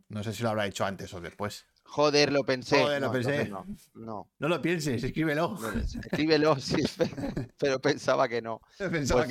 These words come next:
Speaker 1: que no.
Speaker 2: fantasía.
Speaker 1: Sí, sí, sí. Eh,
Speaker 2: Fa-, fantasía u oligofrenia, cuidado.
Speaker 1: Coño,
Speaker 2: Pablo.
Speaker 1: bienvenido, Pablo. <laughs>
Speaker 2: Hombre.
Speaker 1: Bienvenido, Pablo.
Speaker 2: Oye, Pablo nos tiene que comentar las pelis
Speaker 1: Eh,
Speaker 2: raras,
Speaker 1: eh,
Speaker 2: ¿eh?
Speaker 1: eh, Pablo, tú nos tienes que hablar de pelis raras, que tú tienes
Speaker 2: Sí,
Speaker 1: un
Speaker 2: sí.
Speaker 1: huevo.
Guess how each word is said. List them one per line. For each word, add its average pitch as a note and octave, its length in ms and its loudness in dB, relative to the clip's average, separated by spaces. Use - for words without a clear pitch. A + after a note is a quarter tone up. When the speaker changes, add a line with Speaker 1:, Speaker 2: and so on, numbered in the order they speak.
Speaker 1:
que A2+ 40 -8
no. - 20 0
Speaker 2:
fantasía. A#2 520 2
Speaker 1:
Sí, C#3 180 -2
sí, C#3 180 -4
sí. A#2+ 340 -4
Eh, A2+ 460 -2
Speaker 2:
Fa-, C3 180 8
fantasía C#3+ 600 6
u F3 120 4
oligofrenia, D3 760 4
cuidado. A#2 460 6
Speaker 1:
Coño, A3+ 340 0
Speaker 2:
Pablo. B2 100 10
Speaker 1:
bienvenido, G3 360 2
Pablo. F3+ 500 -2
<laughs> G#3 220 -2
Speaker 2:
Hombre. D#3+ 580 6
Speaker 1:
Bienvenido, F#3+ 440 0
Pablo. E3 480 -2
Speaker 2:
Oye, G#2+ 200 -4
Pablo G#2 280 -6
nos A2+ 120 -10
tiene B2 160 -6
que A#2 100 -4
comentar G#2+ 320 -6
las G2 100 -10
pelis F#2+ 200 -10
Speaker 1:
Eh, - 40 -12
Speaker 2:
raras, A2+ 260 -2
Speaker 1:
eh, C3 40 -2
Speaker 2:
¿eh? B2 320 -4
Speaker 1:
eh, A#2+ 40 -4
Pablo, F3 340 -2
tú E3 100 -4
nos E3+ 120 -2
tienes F3+ 140 0
que F3 40 -2
hablar F3+ 140 0
de E3 100 -2
pelis E3 200 -2
raras, E3 240 0
que C3+ 100 -6
tú C#3+ 140 -16
tienes D3 220 -2
Speaker 2:
Sí, C3 40 -2
Speaker 1:
un B2+ 100 -2
Speaker 2:
sí. A#2+ 60 0
Speaker 1:
huevo. G#2+ 360 -4